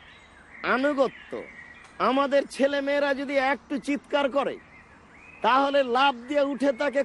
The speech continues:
কোলে নিয়ে বলি, "আব্বু কি হয়েছে, আম্মু কি হয়েছে, কি খাবা?" আদরের শেষ থাকে না, স্নেহের শেষ থাকে না। আমি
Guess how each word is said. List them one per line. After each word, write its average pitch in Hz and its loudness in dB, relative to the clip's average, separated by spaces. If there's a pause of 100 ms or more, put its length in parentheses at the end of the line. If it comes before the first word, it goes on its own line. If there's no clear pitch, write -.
কোলে 285 4
নিয়ে 285 -2
বলি, 277 0
"আব্বু 254 -2
কি 302 0
হয়েছে, 240 0 (680)
আম্মু 277 0
কি 311 2
হয়েছে, 196 0 (720)
কি 294 2
খাবা?" 240 -2 (600)
আদরের 254 2
শেষ 269 -2
থাকে 269 -2
না, 175 -8 (720)
স্নেহের 269 2 (160)
শেষ 262 0 (100)
থাকে 254 -4
না। 180 -6 (480)
আমি 262 0